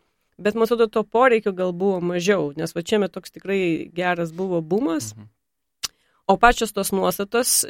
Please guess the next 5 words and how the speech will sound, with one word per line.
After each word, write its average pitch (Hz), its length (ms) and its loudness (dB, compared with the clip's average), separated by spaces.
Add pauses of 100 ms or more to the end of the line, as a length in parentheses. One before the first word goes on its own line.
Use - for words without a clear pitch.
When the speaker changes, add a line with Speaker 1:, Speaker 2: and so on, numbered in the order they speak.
(140)
Speaker 1:
kaip 247 220 -4
jos 247 180 -2
keičiasi, 269 480 -6
tai 262 160 -2 (800)
sunku 254 460 0